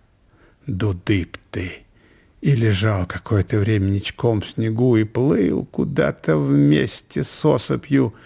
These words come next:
не веря обману. Снег всё накатывался сверху, перемёрзлый, сыпучий. Забарахтался человек, потерявший желание думать и бороться, когда, наконец, увидел над собой на урезе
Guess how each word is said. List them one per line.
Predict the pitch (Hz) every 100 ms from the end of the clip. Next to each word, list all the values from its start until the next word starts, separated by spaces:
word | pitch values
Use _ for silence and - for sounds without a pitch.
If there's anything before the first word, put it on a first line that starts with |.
| - - - _
не | 135 123
веря | 110 110 110 95 98 -
обману. | 104 101 101 101 101 90 87 87 - _ _ _ _ _ _ _ _ _ _ _ _ _ _ _ _ _ -
Снег | - 117 113 -
всё | 120
накатывался | 110 107 - 120 113 117 107 -
сверху, | - 110 117 117 98 - 113 87 - _ _
перемёрзлый, | 113 107 107 110 117 120 104 107 98
сыпучий. | - 107 - 123 123 120 - 101 - - - - - - -
Забарахтался | 104 107 113 120 120 - 113 98 113
человек, | - 110 110 113 113 110 - -
потерявший | 123 104 117 113 123 117 - 117
желание | 107 120 127 127 120
думать | 113 127 123 113
и | 117
бороться, | 117 120 123 127 - 110
когда, | - 110 123
наконец, | 120 117 131 131 131 -
увидел | 143 131 147 127 127
над | 131 123
собой | - 127 139 143
на | 127 131
урезе | 139 139 147 127 123